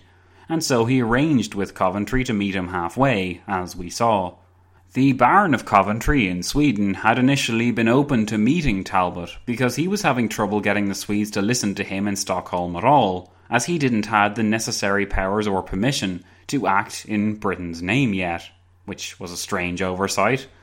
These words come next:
that was often used by diplomats of the era as an excuse to dally and delay signing treaties that they had no intention of signing.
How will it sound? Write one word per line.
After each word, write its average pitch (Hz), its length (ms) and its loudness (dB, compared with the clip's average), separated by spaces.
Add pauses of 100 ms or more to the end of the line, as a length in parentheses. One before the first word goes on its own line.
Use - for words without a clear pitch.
(140)
that 123 120 2
was 123 120 2
often 139 380 4
used 123 260 4
by 104 140 2
diplomats 104 560 0
of 110 180 0
the 101 140 -2
era 98 260 0
as 95 100 -2
an 92 120 -4
excuse 123 560 0
to 104 180 -4
dally 95 560 2
and 87 340 -8
delay 101 440 2
signing 90 420 -4
treaties 101 480 -4
that 101 160 -4
they 98 120 0
had 92 140 -2
no 95 200 -2
intention 90 480 -8
of 85 100 -10
signing. 104 560 2